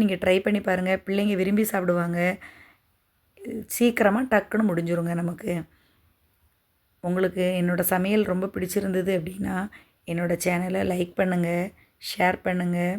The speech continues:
கமெண்ட் பண்ணுங்க, மறக்காம சப்ஸ்கிரைப் பண்ணுங்க ஃப்ரெண்ட்ஸ். இன்னைக்கு இந்த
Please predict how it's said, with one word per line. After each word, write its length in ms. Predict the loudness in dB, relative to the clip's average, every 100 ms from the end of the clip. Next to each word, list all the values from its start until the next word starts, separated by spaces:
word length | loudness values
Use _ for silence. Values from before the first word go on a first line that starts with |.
| -8 _ _ _ _ _ _ _ -2
கமெண்ட் 380 | 0 4 2 2
பண்ணுங்க, 340 | 0 0 0 -2 -2 -6 _ _ _ _ -4
மறக்காம 520 | -2 -2 0 0 0 -2
சப்ஸ்கிரைப் 500 | -6 -6 4 4 4
பண்ணுங்க 260 | 0 -2 -4
ஃப்ரெண்ட்ஸ். 400 | -6 -4 -4 -6 -10 _ _ _ _ _ _ _ _ _ _ _ _ _ _ _ _ _ _ _ _ _ _ _ _ _ _ _ _ -6
இன்னைக்கு 240 | -4 -2
இந்த 100 | -2